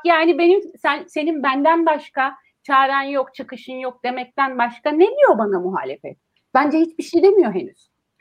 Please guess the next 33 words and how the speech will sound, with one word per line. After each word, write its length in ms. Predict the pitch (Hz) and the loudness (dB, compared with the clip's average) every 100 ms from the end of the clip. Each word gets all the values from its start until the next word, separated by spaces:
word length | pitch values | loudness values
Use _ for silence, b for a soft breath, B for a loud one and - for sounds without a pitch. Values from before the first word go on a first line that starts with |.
| b - | b -2
Yani 380 | 240 247 247 233 | 2 2 0 -2
ne 180 | 277 | 0
C 80 | 277 | 2
H 160 | 311 339 | 2 2
P 300 | 427 427 339 | 0 -2 -6
söylüyor 480 | - 359 359 370 359 | -2 2 4 2 6
bunu, 380 | 359 359 370 B B - | 6 6 4 B B -4
ne 180 | 247 | 0
DEVA 320 | 285 294 370 403 | 0 4 4 4
söylüyor. 360 | 381 349 359 | 0 0 0
Gelecekten 680 | 302 262 277 285 294 302 285 | -2 -4 -4 -6 -6 -2 -2
zaten 360 | 285 277 285 240 | 0 -2 -2 -6
öyle 280 | 240 269 269 | -4 -4 -4
bir 120 | 240 | -4
parti, 300 | 247 226 - | -4 -4 -8
e, 180 | 247 - - _ | -12 -12 -20 _
şey, 340 | 240 208 202 | -6 -6 -6
gelecek 420 | 208 214 240 247 | -6 -4 -4 -2
derken 360 | 330 370 247 202 | -2 0 -2 -2
Gelecek 280 | 220 214 226 | -4 -4 -4
Zaman'dan 520 | 220 220 226 208 208 | -2 -2 0 -2 -2
değil, 140 | 202 | -4
Gelecek 340 | 175 196 214 214 | -2 -2 -4 -4
Partisi'nden 560 | 196 196 - 208 202 | -4 -4 -8 -4 -2
bahsediyorum. 520 | 180 180 190 165 170 - b b | -2 -4 -4 -2 -6 -6 b b
Öyle 320 | - 247 320 269 | 2 4 4 4
bir 140 | 247 | 0
beklentimiz 720 | 220 220 202 196 196 180 180 | 0 0 2 2 2 -2 2
yok. 220 | 339 466 B B B | 0 0 B B B
H 160 | 285 | 2
D 160 | 285 285 | 4 4
P'nin 280 | 285 302 311 | 4 4 4
zaten 400 | 247 220 320 | 4 2 2